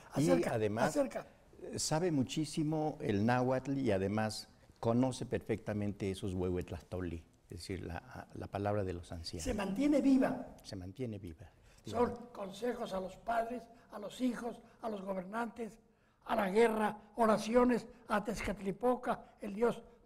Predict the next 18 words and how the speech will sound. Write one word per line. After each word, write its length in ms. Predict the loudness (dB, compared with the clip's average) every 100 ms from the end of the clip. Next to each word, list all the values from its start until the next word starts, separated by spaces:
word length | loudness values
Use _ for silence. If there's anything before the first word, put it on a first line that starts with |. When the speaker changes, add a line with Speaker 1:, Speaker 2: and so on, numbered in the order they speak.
| -20 -20 -20
Speaker 1:
supremo, 640 | -16 -4 6 6 6 -4 -12
de 60 | -12
alguna 300 | -10 -6 -6
manera. 440 | -6 -8 -10 -10 -14 _ _ _ _ _ _ _ -4
Bueno, 260 | 0 0 -2 -16 -20 _ -4
y 60 |
luego 320 | 2 4 4
viene 460 | 4 4 2 0 -6 -18 _
el 120 | -18 -12
conjunto 600 | -8 -2 4 4 4 0
enorme 540 | 4 4 4 0 -6 -12 -20 -4
de 140 | -2
los 180 | -2 -2
cantos, 540 | 2 2 0 -10 -20 _ _ -12
los 180 | -12
cuicatl. 480 | 4 6 6 4 -4 -8 _ _ _ _ _ _
Hay 200 | 4 4
cantos 600 | 6 2 2 4 2 0